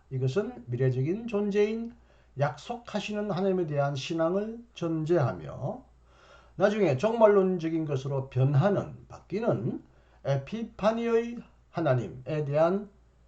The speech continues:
실망으로부터 심리학적으로 설명될 수는 없다. 어, 종말은 약속신앙의 기초 위에서,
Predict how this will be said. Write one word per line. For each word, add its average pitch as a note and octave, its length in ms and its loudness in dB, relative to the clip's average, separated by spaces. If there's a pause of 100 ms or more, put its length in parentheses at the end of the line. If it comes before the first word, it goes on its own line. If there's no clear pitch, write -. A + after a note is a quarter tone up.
(200)
실망으로부터 D#3 1200 -2
심리학적으로 D#3+ 1000 -2
설명될 A#2 800 -8
수는 B2+ 680 -4 (340)
없다. E2+ 1200 -6 (1800)
어, C3 200 4
종말은 D#3 1120 6
약속신앙의 C3+ 1200 -2
기초 - 280 -6
위에서, G#2 720 -6